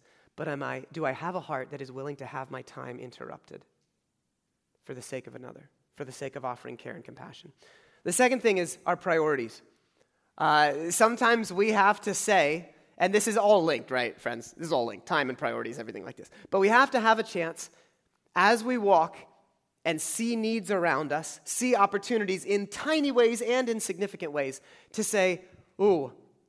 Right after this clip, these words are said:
can I release my priorities of what I go through my life acting like is most important all the time?"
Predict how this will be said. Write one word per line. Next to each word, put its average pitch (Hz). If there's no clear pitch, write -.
can 208
I 202
release 233
my 214
priorities 185
of 160
what 180
I 170
go 180
through 196
my 165
life 156
acting 156
like 147
is 139
most 139
important 123
all 131
the 127
time?" 131